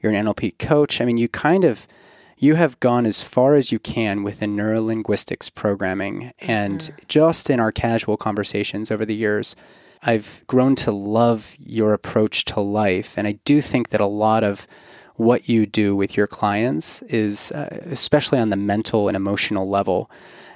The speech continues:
Speaker 1: um,
Speaker 2: Mm-hmm.
Speaker 1: trauma release, et cetera, is so valuable to the conversation around fertility, where people have been bombarded with anatomy, physiology, pharmaceuticals,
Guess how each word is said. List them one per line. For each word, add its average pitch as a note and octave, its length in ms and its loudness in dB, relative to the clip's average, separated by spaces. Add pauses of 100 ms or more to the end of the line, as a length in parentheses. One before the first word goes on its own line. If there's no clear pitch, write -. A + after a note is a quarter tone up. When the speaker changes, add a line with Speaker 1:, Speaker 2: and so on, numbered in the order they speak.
(120)
Speaker 1:
um, G2 380 0
Speaker 2:
Mm-hmm. D#2+ 140 -10
Speaker 1:
trauma A#2 440 0
release, G2+ 400 0
et - 80 -8
cetera, G#2+ 380 -2
is G2+ 160 -2
so C3+ 360 4
valuable G2 760 -2
to - 120 -8
the G#2 80 -2
conversation G2+ 640 -4
around F#2+ 240 -6
fertility, G2 520 -4
where G2+ 160 -2
people G#2+ 360 -2
have F#2+ 160 -6 (360)
been B2 200 2
bombarded A#2 640 4
with F#2+ 240 -4
anatomy, A#2 520 0
physiology, G#2+ 800 -2
pharmaceuticals, A#2+ 1200 0